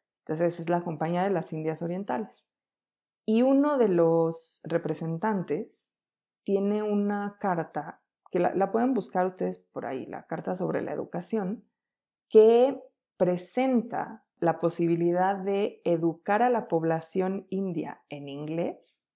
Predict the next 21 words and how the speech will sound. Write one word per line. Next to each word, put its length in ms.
con 580
la 220
intención 520
explícita 1000
de 680
que 160
al 300
cambiar 840
la 220
lengua 500
al 220
inglés 680
y 120
al 140
enseñarles 1000
en 120
inglés 560
con 220
una 320
serie 760
de 560